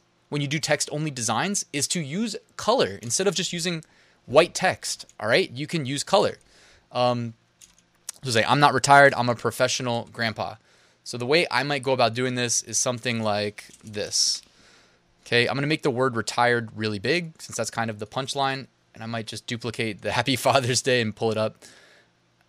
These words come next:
Uh, all right, so, "I'm not retired." Maybe even make that a little bit bigger, like, three hundred. Okay. "I'm not retired."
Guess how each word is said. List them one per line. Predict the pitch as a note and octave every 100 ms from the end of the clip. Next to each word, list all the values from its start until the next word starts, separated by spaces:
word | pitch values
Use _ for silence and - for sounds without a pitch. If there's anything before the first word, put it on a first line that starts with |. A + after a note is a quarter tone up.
| -
Uh, | - - - -
all | -
right, | G2 D#2 -
so, | - G2+ D#2 - _ - _ -
"I'm | G#2+ A#2+ B2 A#2+ A2+
not | A#2 A#2 A#2 - - - _ _ _ _ A#2+
retired." | A2 - D3+ D3+ D3 D3 C#3 C#3 _ _ _ _ _ _ - _ _ -
Maybe | B2 A#2
even | G#2
make | G2+
that | G2+ F#2+
a |
little | G2+ G2
bit | G2+
bigger, | - F2+ F2+ F#2
like, | E2 -
three | - A2+
hundred. | A2 G#2+ G#2+ G#2+ _ _ _ _ _ _ _ _ _ _ _ _ _ -
Okay. | A2+ - - _ _ _ _ _ _ _ -
"I'm | G#2 G2 G2+
not | G2 -
retired." | - - C3+ C3 C3 B2